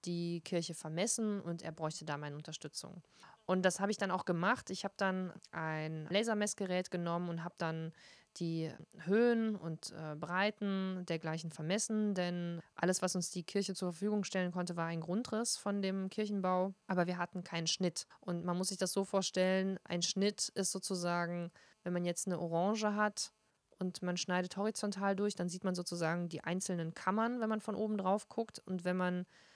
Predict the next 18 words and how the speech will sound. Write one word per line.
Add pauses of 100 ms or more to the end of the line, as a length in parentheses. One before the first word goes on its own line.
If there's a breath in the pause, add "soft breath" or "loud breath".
(240 loud breath)
wenn
man
die
Orange
dann (100)
schneidet
von
oben
nach
unten,
dann
sieht
man
sozusagen
links
und
rechts
jeweils